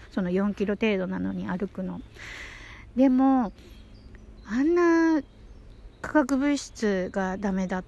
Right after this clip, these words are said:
たのに、全然平気。この排気ガスすごい道路、大通り歩いても大丈夫とか、うん、何でも食べられる。あ、もちろんお祈りしてから清めてもらってっていう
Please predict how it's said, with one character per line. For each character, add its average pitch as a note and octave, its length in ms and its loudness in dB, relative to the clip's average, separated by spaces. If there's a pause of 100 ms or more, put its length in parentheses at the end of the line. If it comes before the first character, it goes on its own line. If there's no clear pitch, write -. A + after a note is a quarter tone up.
た E3 160 -4
の F3 160 -4
に、 G3+ 580 -2
全 B3+ 340 4
然 C4+ 420 4
平 A#3 260 0
気。 G#3 400 -2 (120)
こ F3+ 100 -2
の E3 340 -6
排 G3 220 -8
気 E3 100 -8
ガ E3+ 140 -2
ス - 100 -8
す - 140 -6
ご E3+ 160 0
い C#3+ 80 -2
道 D3+ 180 -2
路、 D#3+ 180 -10
大 F3 160 0
通 E3 200 0
り D#3+ 240 -10
歩 F3 180 -8
い F3 80 -6
て F#3 120 -12
も E3+ 120 -8
大 E3 220 -6
丈 F3+ 160 -4
夫 E3 180 -8 (140)
と - 80 -14
か、 A#3 400 2 (720)
う A3+ 40 0
ん、 G3 380 0
何 G#3+ 220 0
で C4+ 100 4
も C#4 120 6
食 C#4+ 180 0
べ C4+ 140 4
ら C4+ 180 2
れ C4 120 0
る。 B3+ 100 -10
あ、 A3 80 0
も A3+ 140 2
ち F#4 120 0
ろ E4 160 4
ん G#3 100 -6 (300)
お A#3+ 80 4
祈 A#3+ 220 4
り B3+ 40 2
し - 80 -10
て D4+ 140 -2
か A3 180 0
ら F3+ 300 -6 (140)
清 G3 200 -2
め F#3 160 -2
て - 100 -6
も F3+ 160 -2
ら F#3 120 -2
っ G3+ 40 -4
て - 340 -4
っ B3 40 -4
て - 220 -4
い F3+ 220 -2
う - 40 -8